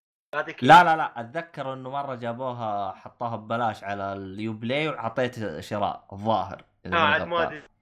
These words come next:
Speaker 1: إذا لحقت عليها أنت، إيه.
Speaker 2: عمومًا، ما
Speaker 1: حلو.
Speaker 2: علينا. آه، باقي شيء تبغى تضيفه عن، آه، لعبتك،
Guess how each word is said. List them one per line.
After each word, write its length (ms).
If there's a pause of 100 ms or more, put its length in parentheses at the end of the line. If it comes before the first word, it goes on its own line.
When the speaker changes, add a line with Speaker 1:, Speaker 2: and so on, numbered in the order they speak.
Speaker 1:
إذا 120
لحقت 320
عليها 240
أنت، 160
إيه. 460 (580)
Speaker 2:
عمومًا، 240
ما 140
Speaker 1:
حلو. 200
Speaker 2:
علينا. 280 (480)
آه، 480
باقي 220
شيء 140
تبغى 160
تضيفه 320
عن، 360
آه، 200
لعبتك، 600